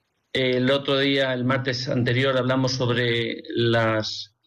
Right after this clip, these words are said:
obsesiones, que fundamentalmente se componen de pensamientos, y hoy vamos a generalizar un poco, hablando de los pensamientos, que es tan,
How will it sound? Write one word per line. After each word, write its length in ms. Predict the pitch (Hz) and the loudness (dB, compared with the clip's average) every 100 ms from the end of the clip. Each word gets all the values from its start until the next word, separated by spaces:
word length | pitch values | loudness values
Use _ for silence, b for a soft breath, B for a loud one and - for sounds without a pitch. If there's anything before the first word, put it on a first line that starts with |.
| _ | _
obsesiones, 1000 | - 123 123 113 - 143 127 127 131 131 _ B B 185 - - - | -2 -2 0 -2 0 0 0 0 -2 -12 _ B B -12 -12 -18 -10
que 240 | 120 120 | -2 0
fundamentalmente 960 | 120 120 113 113 113 113 123 127 123 123 | 0 0 2 2 2 2 2 0 0 -2
se 220 | 117 117 | -2 -4
componen 720 | 117 113 104 131 120 117 107 | -2 -2 0 2 2 2 2
de 400 | 110 110 110 107 b b b _ | 0 0 -2 -8 b b b _
pensamientos, 800 | 131 127 135 135 143 120 135 127 B B B - | -2 0 0 0 0 0 -2 -4 B B B -4
y 220 | 117 123 | 0 2
hoy 280 | 127 131 127 | 2 2 0
vamos 280 | 127 127 | 2 2
a 80 | 123 | 0
generalizar 400 | 123 117 110 113 | 0 0 0 0
un 160 | 113 104 | 0 0
poco, 180 | 127 104 | -2 0
hablando 260 | 113 123 | 0 2
de 80 | 120 | 2
los 120 | 117 | 0
pensamientos, 680 | 120 120 120 113 127 120 120 | 0 -2 0 0 -2 -2 -4
que 180 | 110 113 | 0 0
es 140 | 113 | 0
tan, 540 | 123 110 107 101 101 | -2 0 0 -2 -2